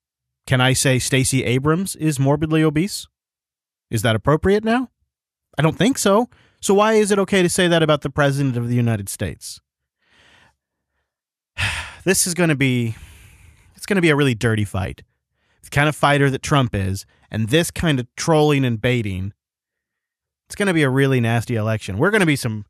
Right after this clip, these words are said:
some real proud Americans over here. Hoorah! Yeah. Let's, let's move on. I wanna get to the stuff that isn't getting enough attention, and I think a lot of it has to do with China. And it's not even,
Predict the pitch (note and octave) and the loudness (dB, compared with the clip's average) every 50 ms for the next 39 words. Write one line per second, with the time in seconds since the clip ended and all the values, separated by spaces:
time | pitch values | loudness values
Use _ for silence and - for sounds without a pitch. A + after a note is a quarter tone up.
0 | _ _ - - A#2 A#2+ E3 F3 D3 - - D3 D3 D3+ D#3 D3 C3 C3 C#3 D3 | _ _ -16 -10 -6 -4 -2 -4 -2 -2 0 2 2 2 2 2 2 2 2 2
1 | C#3+ C3+ - - A#2+ G#2+ A2 A2+ G2+ G2+ G#2 G#2 G#2+ G2 G2 - - C4 F#4 G#4+ | 0 0 -2 -4 -6 -4 -4 -4 -4 -6 -8 -10 -10 -10 -8 -4 0 0 2 2
2 | F#4 D#4+ D#4 D#4 C#4+ A#3 - C#3+ G#2+ - - - - - - - - - - - | 2 2 2 2 2 2 0 -2 -4 -8 -12 -16 -16 -16 -14 -14 -12 -12 -12 -12
3 | - - - - - - D3 E3+ G#3+ A3 F#3 D3+ B2 G#2 F#2 G#2 - - - _ | -12 -12 -12 -12 -10 -6 -4 0 2 2 2 2 2 0 -2 -6 -10 -16 -20 _
4 | _ - _ _ _ _ _ _ _ _ _ _ _ _ - - _ _ _ _ | _ -20 _ _ _ _ _ _ _ _ _ _ _ _ -20 -20 _ _ _ _
5 | _ _ _ _ _ A2+ D3 F#3 - - - - _ _ _ _ _ _ _ _ | _ _ _ _ _ -4 -2 -2 -2 -2 -6 -8 _ _ _ _ _ _ _ _
6 | _ - - F#3 F#3 E3+ - D#3+ D3+ B2+ G#2 F#2 D2+ - - _ _ _ - C#3+ | _ -6 -2 0 0 0 0 0 0 0 -2 -4 -8 -10 -16 _ _ _ -2 0
7 | D#3+ E3+ F3 E3 D#3+ C#3+ D#3+ D3+ D3 C#3 C3+ B2+ - - B2 B2 - - B2+ A2+ | 2 4 4 4 4 2 2 2 0 0 0 0 0 0 0 0 0 -2 -4 -2
8 | - - D3 C3 B2+ B2 G#2+ B2+ A#2 A2+ A2+ A2+ A2 A2 G#2+ - - G2 - B2 | 0 0 0 2 2 2 2 0 0 2 2 0 0 0 -2 -4 -6 -8 -6 -4
9 | A2+ G2 - A2+ G#2+ G#2 - - A#2+ A#2+ C3+ E3+ F3+ - - E3 D#3 C#3+ - - | -4 -4 -4 -4 -4 -4 -4 -2 -2 0 2 0 0 0 0 0 0 0 -2 -2
10 | B2 A#2+ A#2+ B2 C3 C3 C3+ C3+ C3 A#2 C3 - A#2 B2+ A#2+ A#2 A2 - A2+ G2+ | -2 0 0 2 4 4 4 4 2 0 -2 -2 0 0 0 0 0 -2 -4 -4
11 | A#2+ A2+ G#2 G#2 G#2+ - - - B2+ A2 F#2+ C#2 - - - - C#3+ C#3+ - - | -2 -2 -2 -2 -4 -4 -2 -2 0 0 -2 -4 -8 -10 -6 -2 -2 -2 0 0
12 | E3 E3 E3+ F#3 G3+ G#3 F#3 F#3 F3+ E3+ E3+ D#3+ D3 C#3 B2+ B2+ B2+ | 0 2 2 2 2 2 2 2 2 4 4 4 4 2 2 0 -4